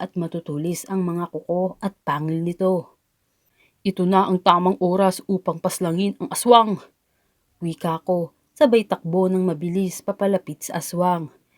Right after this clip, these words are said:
At doon ay walang awa kong hinagupit ng buntot pagi ang aswang.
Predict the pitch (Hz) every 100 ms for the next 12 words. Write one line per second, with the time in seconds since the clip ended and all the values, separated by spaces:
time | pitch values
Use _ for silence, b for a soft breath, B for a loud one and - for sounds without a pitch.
0 | _ - 160 151 - 156 151 196 - b
1 | b - 269 240 220 196 185 170 165 170
2 | 175 202 202 185 175 151 147 175 175 220
3 | 220 202 226 220 247 - 156 139 151 143
4 | _ _ _ 196 180 185 - 160 175 165
5 | 156